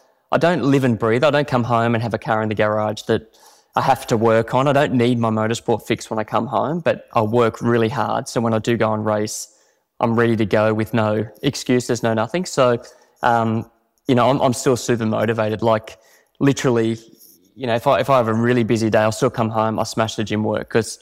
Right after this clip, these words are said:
I don't skip, um, the hard stuff at home. So I'm,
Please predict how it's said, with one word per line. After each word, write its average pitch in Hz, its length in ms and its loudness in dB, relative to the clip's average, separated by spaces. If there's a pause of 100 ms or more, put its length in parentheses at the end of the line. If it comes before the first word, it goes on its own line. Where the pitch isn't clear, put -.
(340)
I 123 60 2
don't 127 240 2
skip, - 360 -2 (380)
um, 110 420 -6 (120)
the 117 60 0
hard 117 260 0
stuff - 200 -4
at - 80 -2
home. 117 240 -2
So 165 140 0
I'm, - 140 -2